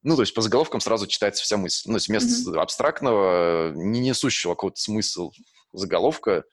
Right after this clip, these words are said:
Speaker 1: сразу вытащить в заголовок, ну, главную мысль.
Speaker 2: Ну, то есть первый шаг, э, находить смысл, то есть найти, вместо того, чтобы написать,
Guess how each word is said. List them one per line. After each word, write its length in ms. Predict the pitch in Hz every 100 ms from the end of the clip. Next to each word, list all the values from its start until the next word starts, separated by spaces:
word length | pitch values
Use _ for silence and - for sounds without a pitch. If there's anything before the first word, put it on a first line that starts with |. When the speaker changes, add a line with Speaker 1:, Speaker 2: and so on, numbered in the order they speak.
| _
Speaker 1:
сразу 420 | - 87 110 98
вытащить 380 | 104 104 - 90
в 40 |
заголовок, 560 | 90 92 92 104 92 - _ _ _ -
ну, 120 | 104
главную 360 | 90 113 98 95
мысль. 380 | 107 101 - - _ _ - -
Speaker 2:
Ну, 80 |
то 60 | 214
есть 120 | 247
первый 220 | 277 302
шаг, 340 | 254 269 311 -
э, 120 | 240
находить 400 | 220 233 226 247
смысл, 360 | 240 233 208 196
то 80 |
есть 220 | 196 196 -
найти, 800 | 214 214 214 202 240 262 247
вместо 440 | 233 277 226 240 -
того, 180 | 226 233
чтобы 240 | - 196
написать, 600 | 208 202 - 208 208 -